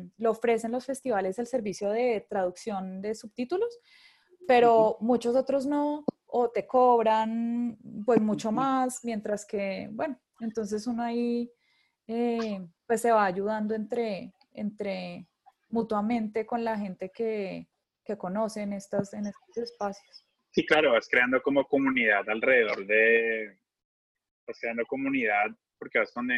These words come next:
Speaker 2: con, cogiendo todos esos contactos, toda esa gente que, con los que realmente vas a, a trabajar y es un networking de verdad.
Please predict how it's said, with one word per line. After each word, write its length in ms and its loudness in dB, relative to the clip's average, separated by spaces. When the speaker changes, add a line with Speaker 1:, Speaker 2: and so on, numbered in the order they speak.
Speaker 2:
con, 300 -8
cogiendo 400 -4
todos 220 0
esos 160 -14
contactos, 840 -2
toda 160 2
esa 220 -6
gente 520 -2
que, 200 2
con 160 -6
los 160 -8
que 200 -2
realmente 580 0
vas 200 0
a, 200 2
a 200 -10
trabajar 420 0
y 60 -2
es 100 -8
un 240 -8
networking 540 0
de 100 2
verdad. 360 -2